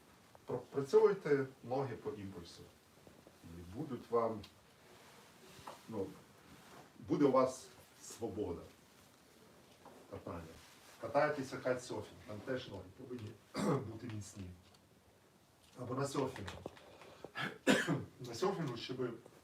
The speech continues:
виплисти проти течії на стартову позицію, то широчайше м'ясо спини повинно бути пропрацьоване по всій траєкторії руху.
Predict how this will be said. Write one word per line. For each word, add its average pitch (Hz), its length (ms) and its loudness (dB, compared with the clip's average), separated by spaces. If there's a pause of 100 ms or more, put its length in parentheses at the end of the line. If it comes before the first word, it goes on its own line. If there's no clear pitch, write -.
(1600)
виплисти 123 440 -4
проти - 300 -6
течії 151 540 -2 (640)
на 104 100 -6
стартову 120 440 0
позицію, 110 640 -4 (160)
то 101 240 -4
широчайше 120 540 0
м'ясо 113 260 -2
спини 123 300 -6
повинно 90 320 -10
бути 85 280 -14
пропрацьоване - 600 -14 (600)
по - 100 -6
всій 131 340 -2
траєкторії 110 580 -4
руху. 95 340 -8